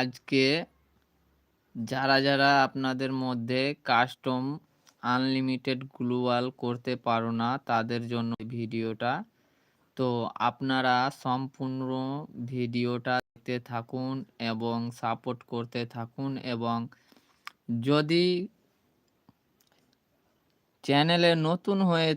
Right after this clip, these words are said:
থাকেন তাহলে আমার চ্যানেলটিকে সাবস্ক্রাইব করে একটা লাইক এবং বেল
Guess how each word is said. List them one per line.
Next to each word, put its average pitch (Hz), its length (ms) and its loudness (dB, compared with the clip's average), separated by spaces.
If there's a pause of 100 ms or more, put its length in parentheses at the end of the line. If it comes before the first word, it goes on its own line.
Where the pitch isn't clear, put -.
থাকেন 139 340 0 (180)
তাহলে 135 340 4 (120)
আমার 135 200 0 (100)
চ্যানেলটিকে 127 760 -2 (260)
সাবস্ক্রাইব 123 880 0 (220)
করে 120 240 0 (220)
একটা 123 220 -4 (160)
লাইক 117 340 2 (180)
এবং 117 220 0 (220)
বেল 120 180 0